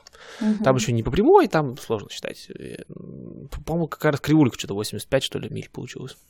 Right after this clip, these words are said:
Speaker 2: Это ещё навигационные мили, которые больше, чем
Speaker 1: Мгм.
Speaker 2: обычные мили, которые больше, чем километры. Я думаю, там в одну сторону что-то о-, около ста, ста пятидесяти,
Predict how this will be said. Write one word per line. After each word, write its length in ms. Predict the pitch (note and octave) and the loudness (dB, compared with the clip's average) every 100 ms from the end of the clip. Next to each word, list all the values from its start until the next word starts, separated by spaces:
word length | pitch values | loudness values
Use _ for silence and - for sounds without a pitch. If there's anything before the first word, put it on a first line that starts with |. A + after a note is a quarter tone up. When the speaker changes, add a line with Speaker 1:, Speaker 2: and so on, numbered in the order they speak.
| _ - | _ -6
Speaker 2:
Это 220 | A2+ C#3 | 0 0
ещё 160 | B2 | 2
навигационные 640 | D3 D3 D3 - B2 D3 B2 | 2 4 4 4 2 4 2
мили, 400 | G#2 D#3+ A2+ - _ _ _ _ | 2 0 0 -4 _ _ _ _
которые 300 | - - A2+ | -4 -2 0
больше, 300 | A#2+ A#2 G#3 | 0 0 0
чем 140 | G3+ | 0
Speaker 1:
Мгм. 80 | G3 | 0
Speaker 2:
обычные 340 | - - G3+ D#3 | -2 -2 0 2
мили, 220 | D3+ B2 | 2 2
которые 380 | - - B2 C3+ | -2 -4 -4 -2
больше, 340 | G#2+ G#2+ B2+ | -2 -2 -4
чем 140 | B2 | -6
километры. 600 | - C#3+ C#3+ F#2 - - - - - - - _ - | -2 0 0 -4 -10 -16 -16 -20 -20 -20 -20 _ -12
Я 220 | A#2 A#2+ | -6 -2
думаю, 260 | B2+ A#2+ A2+ | 0 -2 -2
там 140 | A#2 | -2
в 40 | |
одну 160 | A#2+ B2 | -2 -4
сторону 480 | - B2+ F#2+ E2 - - - - - - | -2 -2 -2 -8 -10 -14 -18 -18 -20 -20
что-то 260 | - - | -16 -14
о-, 880 | - - - - - - - - - - | -14 -14 -18 -18 -16 -14 -14 -14 -14 -14
около 340 | - F#2+ F2+ | -10 -6 -6
ста, 500 | - - - - F2+ | -6 -10 -12 -8 -8
ста 200 | - - | -8 -14
пятидесяти, 540 | - - - - - | -14 -12 -10 -10 -12